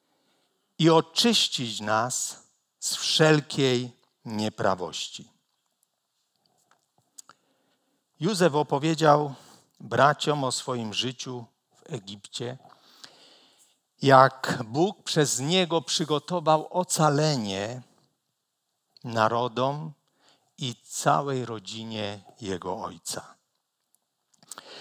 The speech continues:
Więc przesłał przez braci zaproszenie dla Jakuba, by przybył z całą rodziną do Egiptu,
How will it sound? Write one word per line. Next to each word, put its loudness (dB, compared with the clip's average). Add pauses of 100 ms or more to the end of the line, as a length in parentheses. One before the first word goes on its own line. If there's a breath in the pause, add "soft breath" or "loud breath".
(200 loud breath)
Więc 2
przesłał 4
przez 0
braci 4
zaproszenie 4
dla 4
Jakuba, 6
by 0
przybył 0
z -4
całą 4
rodziną 0
do 0
Egiptu, -4